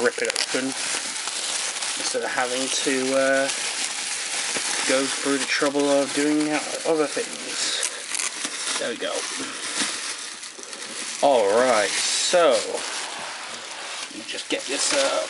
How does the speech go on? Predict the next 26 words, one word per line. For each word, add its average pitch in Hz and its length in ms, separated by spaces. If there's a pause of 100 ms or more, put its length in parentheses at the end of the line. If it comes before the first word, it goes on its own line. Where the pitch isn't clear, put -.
bubble 165 280
wrap 160 200
out 160 160
the 151 80
way. 185 420 (1600)
Man, 311 280
this - 180
box - 260
is - 140
heavy. 190 320 (1400)
Jesus. - 720 (1500)
Did 151 180
not 160 200
anticipate 160 540
for 165 200
this, - 580 (720)
but 123 100
I 131 120
guess 160 240
that's - 240
what 160 100
I 151 100
get 151 200
for 151 460 (260)
trying 156 340
to 151 400